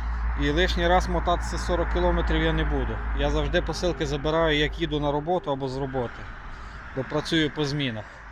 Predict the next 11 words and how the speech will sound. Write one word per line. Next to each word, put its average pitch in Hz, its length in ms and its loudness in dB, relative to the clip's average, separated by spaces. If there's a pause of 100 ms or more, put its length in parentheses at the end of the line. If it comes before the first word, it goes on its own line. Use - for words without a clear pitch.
(540)
Просто 190 260 -2
вон 160 180 0
показую 160 560 0
вам 123 220 -2 (1400)
такий 147 240 -4
скріншот. 160 680 -2 (540)
Це 139 180 -2
є 131 320 0 (580)
корм 147 420 -2
для 120 460 2 (880)
однорічки, 160 720 2